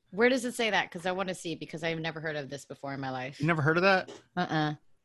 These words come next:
Speaker 1: No.
Speaker 2: It was during his press conference yesterday.
Speaker 1: No. <laughs> No, I did not
Speaker 2: For
Speaker 1: pay
Speaker 2: real?
Speaker 1: attention to anything last, you know, um, yesterday. I need to know what this is. He
Speaker 2: Okay.
Speaker 1: said, "Drink what? Disinfect-,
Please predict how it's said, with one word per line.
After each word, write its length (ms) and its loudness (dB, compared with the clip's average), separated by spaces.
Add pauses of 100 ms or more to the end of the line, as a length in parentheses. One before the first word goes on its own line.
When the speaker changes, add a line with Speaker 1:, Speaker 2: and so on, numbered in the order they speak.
Speaker 1:
No. 160 4
Speaker 2:
It 40 6
was 140 0
during 240 2
his 100 2
press 240 0
conference 380 -2
yesterday. 540 -4 (580)
Speaker 1:
No. 640 8 (140)
<laughs> 160 2
No, 1040 12 (140)
I 180 10
did 80 4
not 120 10
Speaker 2:
For 80 8
Speaker 1:
pay 80 10
Speaker 2:
real? 100 8
Speaker 1:
attention 340 0
to 100 4
anything 400 2
last, 400 2 (720)
you 120 0
know, 600 4
um, 240 4
yesterday. 420 0
I 120 4
need 180 2
to 100 -4
know 140 2
what 140 -4
this 180 -4
is. 400 -8 (240)
He 80 -4
Speaker 2:
Okay. 100 6
Speaker 1:
said, 300 4
"Drink 240 4
what? 360 6
Disinfect-, 540 0